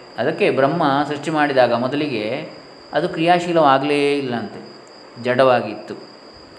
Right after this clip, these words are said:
ಅದಕ್ಕೆ ಚೈತನ್ಯವೇ ಇರಲಿಲ್ಲ. ಆಗ ಅವನು ಮತ್ತೆ ತಪಸ್ಸು ಮಾಡ್ತಾನೆ, ಆಗ ಅದರಲ್ಲಿ ಪರಮಾತ್ಮ ತಾನು ಪ್ರವೇಶಿಸ್ತಾನೆ, ಆವಾಗ ಅದಕ್ಕೆ ಚೈತನ್ಯ ಬರ್ತದೆ ಜಡವಾದ ಪ್ರಕೃತಿಗೆ.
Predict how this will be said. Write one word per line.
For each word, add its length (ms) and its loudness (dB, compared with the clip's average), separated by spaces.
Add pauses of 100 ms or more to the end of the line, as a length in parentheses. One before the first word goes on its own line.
(120)
ಅದಕ್ಕೆ 240 -4
ಚೈತನ್ಯವೇ 580 2
ಇರಲಿಲ್ಲ. 320 4 (2250)
ಆಗ 300 2
ಅವನು 200 2
ಮತ್ತೆ 280 0
ತಪಸ್ಸು 320 0
ಮಾಡ್ತಾನೆ, 420 -8 (400)
ಆಗ 260 -2 (440)
ಅದರಲ್ಲಿ 440 2 (540)
ಪರಮಾತ್ಮ 520 2 (880)
ತಾನು 520 -2
ಪ್ರವೇಶಿಸ್ತಾನೆ, 800 0 (840)
ಆವಾಗ 360 2
ಅದಕ್ಕೆ 240 0
ಚೈತನ್ಯ 460 -4
ಬರ್ತದೆ 600 -10 (680)
ಜಡವಾದ 440 0
ಪ್ರಕೃತಿಗೆ. 580 -12